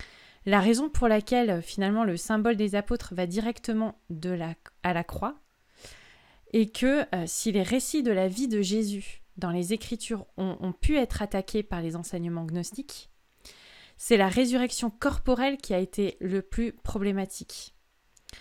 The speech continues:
La résurrection de Jésus d'entre les morts était finalement le miracle des miracles, la cerise sur le gâteau.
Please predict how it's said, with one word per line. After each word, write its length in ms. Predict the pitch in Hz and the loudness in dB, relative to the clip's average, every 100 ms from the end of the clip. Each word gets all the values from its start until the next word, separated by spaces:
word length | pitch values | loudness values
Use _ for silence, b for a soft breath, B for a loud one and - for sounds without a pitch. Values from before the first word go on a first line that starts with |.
| B B - | B B 0
La 120 | 196 | 2
résurrection 560 | 196 214 240 226 294 262 | 4 2 0 0 0 0
de 120 | 196 | 0
Jésus 380 | 185 240 240 285 | 2 0 0 -2
d'entre 320 | 202 - 185 | -2 -2 -4
les 120 | 165 | -2
morts 440 | 170 180 - - - _ _ _ _ _ - | -2 -2 -4 -12 -18 _ _ _ _ _ 0
était 320 | 208 - 247 | 0 2 -2
finalement 800 | - 208 185 185 208 233 214 - _ _ _ | -2 -2 0 2 0 0 -4 -10 _ _ _
le 160 | 185 180 | -6 -2
miracle 640 | 185 208 214 208 - - - | 0 2 0 -2 -6 -20 -12
des 180 | 175 180 | -6 -4
miracles, 520 | 185 180 165 - - - | -4 -4 -6 -8 -18 -12
la 160 | 170 160 | -8 -6
cerise 520 | - 190 196 196 196 _ | -4 -2 -2 -4 -10 _
sur 200 | - 185 | -8 -6
le 80 | 175 | -4
gâteau. 340 | 170 165 - | -6 -6 -10